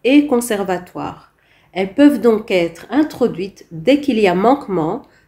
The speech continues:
parce qu'elles ont pour objet de préserver les intérêts majeurs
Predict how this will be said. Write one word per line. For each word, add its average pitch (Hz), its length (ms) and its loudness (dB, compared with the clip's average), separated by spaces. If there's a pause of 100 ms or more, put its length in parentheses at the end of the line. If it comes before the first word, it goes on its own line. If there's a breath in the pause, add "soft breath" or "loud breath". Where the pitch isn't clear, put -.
(100)
parce 170 220 -12
qu'elles 180 300 -4
ont 196 80 2
pour 190 240 -6
objet 175 420 0
de 180 140 0
préserver 196 580 -2
les 175 220 0
intérêts 185 380 -2
majeurs 165 540 -2